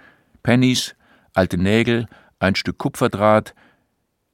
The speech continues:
Einmal gab der Boden ein Tremolo von sich. Eine Pinselzwinge, eine Farbtube. Ja, da oben war jemand auf seiner Seite. Doch kein noch so allmächtiger Schutzengel konnte etwas gegen das Wetter in Massachusetts im November ausrichten.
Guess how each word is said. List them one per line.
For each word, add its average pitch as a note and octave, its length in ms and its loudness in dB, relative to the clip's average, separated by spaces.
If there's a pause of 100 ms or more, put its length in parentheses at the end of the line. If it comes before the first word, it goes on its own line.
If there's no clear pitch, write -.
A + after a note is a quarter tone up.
(180)
Einmal C3+ 340 0
gab A2 180 -6
der F#2+ 120 -2
Boden G#2 400 -2
ein F2 160 -2
Tremolo D#2 480 -4
von - 260 -8
sich. - 240 -16 (840)
Eine F#2+ 220 2
Pinselzwinge, F2+ 1040 -6 (300)
eine F#2 160 0
Farbtube. - 800 -4 (680)
Ja, F3+ 440 -4
da D#3 200 -4
oben A2 340 -2
war E2 160 4
jemand D#2+ 380 -2
auf - 80 -10
seiner D2 260 -4
Seite. - 440 -10 (1200)
Doch - 140 -8
kein C#3 280 2
noch D3+ 220 0
so C#3+ 200 -4
allmächtiger A#2+ 600 -2
Schutzengel A2+ 640 -4
konnte A#2 340 -4
etwas G#2+ 380 -6
gegen G2+ 180 -4
das F2 300 -4
Wetter A2+ 320 0
in F#2+ 100 -2
Massachusetts F#2 840 -4
im F#2+ 160 -4
November F#2+ 500 2
ausrichten. - 600 -10